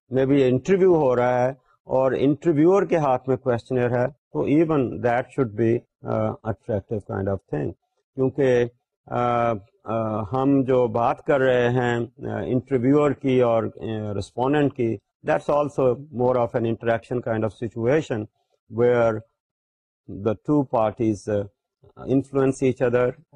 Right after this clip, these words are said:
and, uh, whatever the equipment in the hands of each other might have, uh, something to do with the creation of the interest of, uh, of the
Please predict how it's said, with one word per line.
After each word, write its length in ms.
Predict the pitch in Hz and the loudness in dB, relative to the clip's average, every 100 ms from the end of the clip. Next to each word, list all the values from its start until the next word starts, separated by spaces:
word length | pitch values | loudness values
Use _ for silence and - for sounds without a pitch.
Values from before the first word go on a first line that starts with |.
| 117 | -4
and, 180 | 113 113 | 0 0
uh, 220 | 110 104 117 | 2 0 -2
whatever 400 | 107 110 123 123 | -4 0 0 0
the 180 | 113 110 | -2 -4
equipment 480 | 101 139 123 127 110 117 | -4 -4 -4 -2 -4 -4
in 100 | 104 | -4
the 100 | 117 | -2
hands 260 | 113 113 107 | -2 -2 -6
of 240 | 104 - | -16 -14
each 300 | - 123 127 | -6 -4 -2
other 140 | 107 104 _ _ _ - | -2 -2 _ _ _ -10
might 520 | 151 170 170 - 131 | -2 0 0 -4 -2
have, 320 | 123 117 110 110 | 0 2 0 0
uh, 160 | 107 104 _ _ - 139 | 0 -2 _ _ -6 -2
something 300 | 135 139 127 | 0 0 -4
to 180 | 123 107 | -4 -2
do 160 | 110 113 110 _ _ - | 0 0 -2 _ _ -6
with 120 | 110 110 | -4 0
the 160 | 101 | -2
creation 640 | - _ 120 123 131 135 | -4 _ -2 2 2 0
of 120 | 123 107 104 | -4 -4 -4
the 80 | |
interest 580 | 101 117 - 107 - 110 | -2 -2 -2 -8 -6 -4
of, 120 | 104 101 104 | -4 -4 -6
uh, 100 | 98 - _ _ - | -8 -8 _ _ -6
of 80 | 120 - | -6 -2
the 140 | 110 | 0